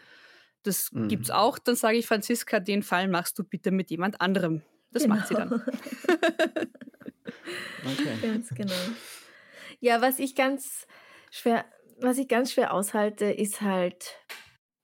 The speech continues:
Speaker 3: weinende Eltern zum Beispiel oder verzweifelte Leute in einer Dokumentation, weil da leide ich dann schon auch mit.
Speaker 4: Ja.
Speaker 2: Mhm.
Speaker 3: Das, wenn das, wenn das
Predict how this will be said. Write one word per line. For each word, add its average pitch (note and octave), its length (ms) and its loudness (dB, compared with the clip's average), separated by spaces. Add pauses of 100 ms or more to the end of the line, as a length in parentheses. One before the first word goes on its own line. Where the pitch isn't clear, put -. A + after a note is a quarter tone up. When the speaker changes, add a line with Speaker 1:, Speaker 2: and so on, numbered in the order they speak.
(560)
Speaker 3:
weinende G3+ 580 4
Eltern F#3+ 420 2
zum G3 180 -4
Beispiel F#3 720 0 (720)
oder A3 220 4
verzweifelte A3 920 4
Leute G3 460 4
in F3+ 200 0
einer E3 200 -2
Dokumentation, F3+ 1000 -6 (420)
weil G#3 380 4
da G#3+ 440 4
leide G3+ 400 4
ich G3+ 120 -6
dann F3+ 160 -2
schon F3 220 -4
auch - 180 -6
mit. - 380 -8 (1300)
Speaker 4:
Ja. A#2+ 340 -4 (600)
Speaker 2:
Mhm. A2+ 600 -4
Speaker 3:
Das, - 520 -4 (300)
wenn A3 160 2
das, G#3+ 280 0 (460)
wenn A3 220 2
das G#3+ 180 0